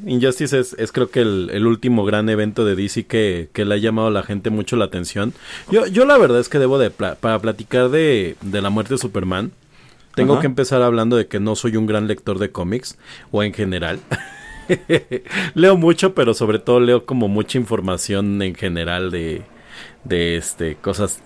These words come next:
Speaker 1: curiosas y artículos y demás, ¿no? Pero me, me cuesta un poquito de trabajo sentarme a leer una historia completa, de
Speaker 2: Ujú.
Speaker 1: últimamente hasta ver películas.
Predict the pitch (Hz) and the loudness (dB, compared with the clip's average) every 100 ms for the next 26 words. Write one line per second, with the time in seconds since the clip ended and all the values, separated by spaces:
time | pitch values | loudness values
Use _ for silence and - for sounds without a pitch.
0 | - 92 87 82 87 85 78 82 85 - | -10 -6 -4 -4 -4 -6 -4 -6 -8 -10
1 | - 76 - 104 95 110 95 107 92 113 | -10 -10 -8 -8 -4 -6 -4 -4 -2 0
2 | 113 160 170 135 147 113 101 - - - | 2 4 2 2 0 0 0 -4 -16 -20
3 | - - 123 120 127 123 123 143 127 - | -20 0 2 2 0 0 0 2 0 -2
4 | 117 139 123 113 113 113 117 113 113 - | 2 4 4 4 2 4 2 -2 -8 -10
5 | - - - - 123 117 123 120 120 117 | -20 -20 -10 -2 2 2 4 4 4 4
6 | 110 107 110 120 - 117 113 107 117 107 | 4 4 4 0 0 2 2 2 0 2
7 | 110 - 98 90 123 107 98 - - 113 | 2 0 -4 2 2 2 -4 -10 -2 2
8 | 117 113 104 104 101 - 95 98 - 107 | 4 4 2 0 -2 -4 -2 -2 -2 0
9 | 123 120 92 - | 0 -2 -4 -6